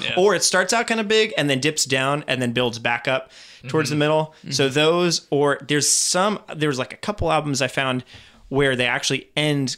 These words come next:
Speaker 2: kind of, like, more upbeat, like, "You know what? Let's, let's just have a good time here at
Speaker 1: Yeah.
Speaker 2: the end."
Speaker 3: Yeah.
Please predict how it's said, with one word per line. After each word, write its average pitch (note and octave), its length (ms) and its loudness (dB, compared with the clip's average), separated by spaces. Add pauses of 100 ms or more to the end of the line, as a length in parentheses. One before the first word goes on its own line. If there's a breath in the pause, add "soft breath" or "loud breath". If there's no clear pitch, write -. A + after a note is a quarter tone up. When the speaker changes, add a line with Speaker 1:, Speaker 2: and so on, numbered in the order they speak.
Speaker 2:
kind D3+ 280 -2
of, C3+ 100 -2
like, C#3+ 220 0
more D#3+ 300 0
upbeat, F#3 360 -2
like, D3 220 0 (120)
"You F4 60 -2
know F4 100 0
what? E4+ 300 -2 (460 soft breath)
Let's, - 340 0 (160)
let's G#4 180 0
just D4 140 0
have G#3 140 2
a D#3+ 40 -4
good D3+ 160 0
time C3 220 0
here C#3 140 2
at A2+ 60 0
Speaker 1:
Yeah. - 20 -4
Speaker 2:
the C3 140 0
end." A#2 300 -2
Speaker 3:
Yeah. - 220 -16